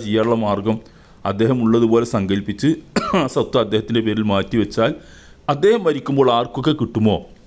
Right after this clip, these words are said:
അവർക്കൊക്കെ വിഹിതം വെച്ച് കൊടുക്കണം. അത്, അതൊക്കെ വലിയ പ്രയാസമാണ്. ചിലപ്പോഴൊക്കെ നമ്മുടെ ചേ-, കേരളത്തിലെ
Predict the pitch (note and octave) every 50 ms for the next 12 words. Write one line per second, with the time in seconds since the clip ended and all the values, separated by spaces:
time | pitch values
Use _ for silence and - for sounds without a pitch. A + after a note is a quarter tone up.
0 | - - G#2 A2 B2 B2 - F3 E3 - F3+ D#3+ D3+ D3 D3+ E3 E3+ D#3 D3+ -
1 | E3 D3+ C#3 A#2+ - D3+ D3 D3 C#3 C3 C3 A#2 - - - - - - - -
2 | - - - - - - F#2 G#2+ A#2+ - C#3+ C3 B2 B2+ D3+ E3+ E3+ C#3 C#3 C3
3 | C3 C3+ - - C#3 B2+ B2 A2 - - - - - - - C3 C3 C3 - E3
4 | D#3+ D3+ D3 - D3 C3+ A2+ - - - - - - - _ - B2 A#2+ B2+ C3+
5 | C#3+ C3+ C3+ C3 B2+ A#2+ - A#2 A#2 A#2+ B2 B2+ B2 - C3+ C3 B2+ C3